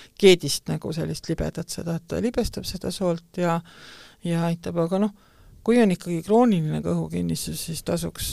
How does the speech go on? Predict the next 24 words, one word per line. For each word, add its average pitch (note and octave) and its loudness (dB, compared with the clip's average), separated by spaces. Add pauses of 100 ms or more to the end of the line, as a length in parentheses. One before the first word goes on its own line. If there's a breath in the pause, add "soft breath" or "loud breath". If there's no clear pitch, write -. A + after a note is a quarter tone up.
äh, D#3+ -2 (260)
arstiga D#3+ -2 (320)
konsulteerida F3 -2
ja E3+ 0
see F3+ -6
põhjus G#3 -4 (260)
selgeks A3+ 0
teha, F3 0
on F#3 4
seda D#3+ -2
võimalik E3 2
kõrvaldada F3 2
või F#3 6
tuleb D#3 -2
ta D#3 -8
panna D#3 -2
mingi D3+ -6
eridieedi - -6
peale, - -2
mis C#3+ -2
sisaldab D3+ -2
rohkem D#3+ -6
kiudu D3+ -4
näiteks. - -12